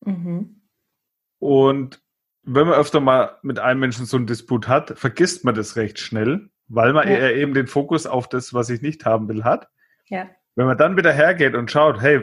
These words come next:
Speaker 2: für was kann ich dem eigentlich Dankbarkeit entgegenbringen?
Speaker 1: Ja.
Speaker 2: Was hat der mir alles in meinem Leben schon beigebracht?“ Das,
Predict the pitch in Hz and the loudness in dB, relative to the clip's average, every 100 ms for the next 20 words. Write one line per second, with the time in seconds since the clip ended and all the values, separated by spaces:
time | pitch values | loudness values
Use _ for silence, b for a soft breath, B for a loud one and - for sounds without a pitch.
0 | - - 123 131 - 139 135 117 120 113 | -4 -4 0 0 0 -2 -2 -2 -2 0
1 | 113 101 131 156 - 127 - 104 98 _ | -4 -4 -2 -2 -2 -4 0 -2 -2 _
2 | _ _ _ _ _ _ - 113 107 120 | _ _ _ _ _ _ -12 -10 0 0
3 | 113 104 104 104 101 101 _ _ - 190 | 0 -4 -6 -6 -8 _ _ _ -10 -10
4 | - _ _ - 156 147 139 143 135 123 | -10 _ _ -2 0 0 2 0 2 0
5 | 127 127 123 120 117 120 113 110 104 120 | 0 -2 -2 -2 0 -2 -4 -8 -2 2
6 | 165 175 120 113 - 117 - | 2 0 -2 -4 -2 -6 -8